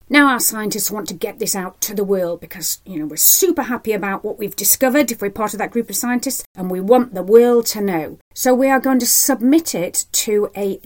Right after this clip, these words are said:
journal. A journal is like a monthly magazine, but for scientists. But these journals are super specific.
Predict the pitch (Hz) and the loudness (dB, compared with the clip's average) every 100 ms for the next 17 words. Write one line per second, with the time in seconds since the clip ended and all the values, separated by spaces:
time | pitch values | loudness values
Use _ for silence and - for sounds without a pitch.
0 | 175 - 190 180 170 143 135 _ - 254 | -12 -8 -6 -4 -4 -6 -10 _ -6 -2
1 | 311 339 349 349 269 - 202 208 196 170 | 0 2 2 2 0 -2 -2 -4 -4 -8
2 | 160 196 277 - 269 269 247 240 220 170 | -4 2 2 0 -2 2 2 2 0 0
3 | 202 202 202 - 214 208 165 214 185 175 | 0 0 -2 -6 -6 -4 -4 -4 -4 -2
4 | 170 156 - - - - - - _ - | -2 -2 -4 -6 -8 -6 -10 -12 _ -10
5 | - 311 320 - - 285 311 302 202 170 | 0 2 2 0 0 2 4 2 2 -2
6 | 175 - 196 190 - - - 262 240 - | -6 -8 -10 -6 -4 -2 0 0 0 -2
7 | 190 - - 170 151 - - | -4 -4 -4 -8 -8 -12 -18